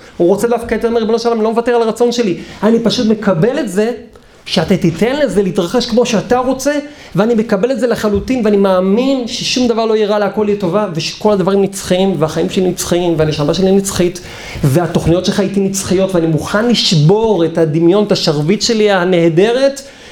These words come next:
כדי להכניס את זה למעגל של נצחיות. אני אומנם יש לי תוכניות, ואני אמשיך לטוות אותם כרצונך, אני גם יודע איך לישון. זה הברית שלנו עם השם, שאתה יודע לשבור ולעצור, זה לישון.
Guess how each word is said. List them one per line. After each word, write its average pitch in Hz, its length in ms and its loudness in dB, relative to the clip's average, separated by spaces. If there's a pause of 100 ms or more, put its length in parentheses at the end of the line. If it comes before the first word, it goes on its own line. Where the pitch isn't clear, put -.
(120)
כדי 214 640 0 (120)
להכניס 185 560 0
את 180 80 0
זה 180 80 2
למעגל 151 520 2
של 165 120 -4
נצחיות. 151 640 -6 (500)
אני 196 220 0
אומנם 202 320 -2
יש 165 120 -2
לי 170 80 0
תוכניות, 170 580 0
ואני 160 240 2
אמשיך 156 380 -2
לטוות 165 360 0
אותם 190 240 -2
כרצונך, 156 480 -2 (400)
אני 151 200 2
גם 151 80 0
יודע 151 180 2
איך 156 160 -4
לישון. 151 300 -2 (440)
זה 156 140 2
הברית 190 320 0
שלנו 196 280 -2
עם 202 80 -2
השם, 202 340 -4 (500)
שאתה 165 240 -2
יודע 175 140 0
לשבור 190 1040 0 (720)
ולעצור, 196 1000 0 (420)
זה 151 100 2
לישון. 214 840 -2